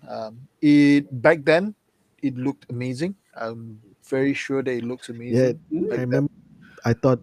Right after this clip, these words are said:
Speaker 2: that too at the time.
Speaker 1: Yeah, when I was a kid, I thought that too. And I am a fan of Predator, actually,
Speaker 3: Yeah.
Speaker 1: irregardless of what people say. I just feel like
Speaker 2: I am too.
Speaker 1: the, the franchise was not, uh,
Speaker 2: Amazing at all.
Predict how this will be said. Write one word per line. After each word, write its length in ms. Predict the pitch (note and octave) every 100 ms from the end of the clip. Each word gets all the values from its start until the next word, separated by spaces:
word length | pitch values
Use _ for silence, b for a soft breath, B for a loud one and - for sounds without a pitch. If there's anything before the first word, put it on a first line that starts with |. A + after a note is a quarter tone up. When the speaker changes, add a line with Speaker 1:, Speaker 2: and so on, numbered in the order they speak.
| -
Speaker 2:
that 260 | A2+ A#2
too 260 | - B2 A2+
at 60 | A2
the 100 | G#2+
time. 220 | A2+ A2
Speaker 1:
Yeah, 200 | A#2+ A#2 A2+
when 120 | B2 B2+
I 60 |
was 120 | C3 A#2
a 60 |
kid, 220 | G#2 C3+
I 80 | A2+
thought 220 | A2 B2
that 160 | A#2 A2+ -
too. 260 | B2+ A#2+ B2+ -
And 760 | C#3 C#3 C3+ C3+ C3 C3+ C3+ _ -
I 140 | D#3
am 320 | - G#3 C#4+ A#3+
a 60 |
fan 400 | - G3 F#3+ F3+
of 140 | D#3 -
Predator, 480 | D3 C#3 B2+ A2 G#2+
actually, 440 | - A2 G#2+ A2 _ _ _ D3
Speaker 3:
Yeah. 120 | C3+
Speaker 1:
irregardless 440 | C3 A2 C3 C3+ -
of 40 |
what 160 | B2+ B2
people 280 | A2+ A#2+ A2+
say. 240 | - A2+
I 140 | G#2+ A#2
just 300 | B2 C#3 -
feel 260 | - C#3
like 260 | B2+ A#2 A2 _
Speaker 2:
I 120 | C#3+ C#3+
am 140 | D#3+
too. 180 | C3 B2+
Speaker 1:
the, 400 | A#2+ C3 B2+ B2+ - _ _ D3
the 320 | B2+ B2+ B2
franchise 800 | - - C3 C3 C#3 C3 B2+ -
was 200 | A#2 -
not, 300 | A#2+ A#2 A#2 _ _ _ _
uh, 680 | A#2 G#2+ G#2+ G#2 G#2 - -
Speaker 2:
Amazing 400 | A#2+ B2 A#2 A#2+
at 100 | A#2
all. 300 | A2+ A2 G2+